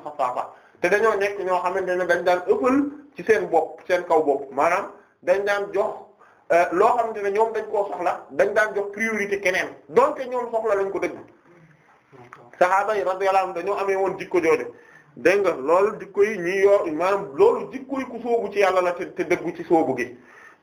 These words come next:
dégg nga, radiyallahu anhu, moo tax Ansaar yi lañ, ñoom noonu lañ leen tagge, nee na qaalat, qaala mu ne fa zahabat, fa, fa zahabtu ma dem, ana man faxtabatu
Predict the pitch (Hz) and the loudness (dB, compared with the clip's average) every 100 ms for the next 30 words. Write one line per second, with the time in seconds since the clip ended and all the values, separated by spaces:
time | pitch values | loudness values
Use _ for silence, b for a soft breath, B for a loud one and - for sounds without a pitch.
0 | - - 135 143 185 196 160 147 180 196 | -20 -2 2 4 4 4 2 2 2 2
1 | 190 196 190 170 196 196 190 196 190 180 | 4 2 0 -2 -4 -4 -4 -4 0 0
2 | 185 170 175 170 180 185 175 185 190 196 | 0 -4 -4 -2 -2 0 0 2 0 0
3 | 190 185 151 135 - B B 139 185 202 | 0 -2 -4 -6 -8 B B -2 0 -2
4 | 175 180 196 202 165 160 - 180 202 190 | -2 0 0 -2 -6 -10 0 2 2 0
5 | 196 202 190 180 175 190 196 190 196 - | -2 -4 -4 -2 0 2 4 4 2 -2
6 | - _ 190 175 190 190 196 196 196 190 | -20 _ 2 2 2 4 4 2 0 0
7 | 196 196 175 - _ b b 156 190 202 | 2 0 -2 -8 _ b b -2 0 0
8 | 196 196 196 - 214 208 208 180 196 - | -2 -4 -6 -4 -2 -2 -2 2 2 0
9 | - | -6